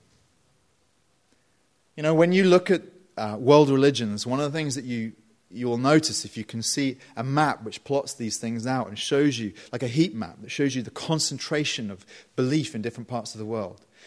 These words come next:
All the other major world religions have very strong, uh, loci, loci where they are focused. You find Hinduism concentrated in South Asia. You'll find Buddhism in Southeast Asia.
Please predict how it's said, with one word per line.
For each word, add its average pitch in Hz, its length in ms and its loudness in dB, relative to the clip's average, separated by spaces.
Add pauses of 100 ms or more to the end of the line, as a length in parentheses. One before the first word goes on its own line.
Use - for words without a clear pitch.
(260)
All 208 200 6
the 233 100 4
other 180 160 0
major 160 340 -2
world 135 220 0
religions 123 480 -4
have 127 200 -8 (240)
very 151 340 4
strong, 151 520 0 (260)
uh, 117 140 -6
loci, 143 580 4
loci 127 580 2
where 107 160 -4
they 113 120 0
are 113 100 -2
focused. - 760 -2 (880)
You 117 160 -8
find 120 280 -2
Hinduism 127 500 -2
concentrated 139 840 2
in 104 120 -6
South 107 320 -6
Asia. 104 360 -6
You'll 101 140 -8
find 120 300 -4
Buddhism 117 360 0
in 104 80 -8
Southeast 127 720 -4
Asia. 113 400 -6